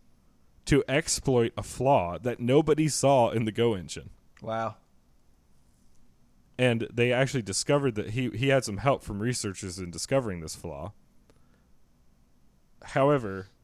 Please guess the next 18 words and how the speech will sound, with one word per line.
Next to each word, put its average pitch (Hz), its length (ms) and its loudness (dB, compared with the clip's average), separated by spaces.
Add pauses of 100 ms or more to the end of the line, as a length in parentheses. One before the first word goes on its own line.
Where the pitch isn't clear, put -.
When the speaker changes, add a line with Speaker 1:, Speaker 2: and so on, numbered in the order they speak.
(120)
Speaker 1:
a-, 131 180 2
and 135 100 0
they 139 100 4
actually, 151 300 2
they 123 120 0
actually 143 260 0
used 120 200 -4
another 113 320 0
Go 101 260 0
engine 92 520 -4 (380)
that 113 120 0
just 123 180 0
played 113 260 2 (120)
almost 120 300 0
randomly 98 640 -2 (120)
to 131 120 0
determine 120 540 4
what 117 400 0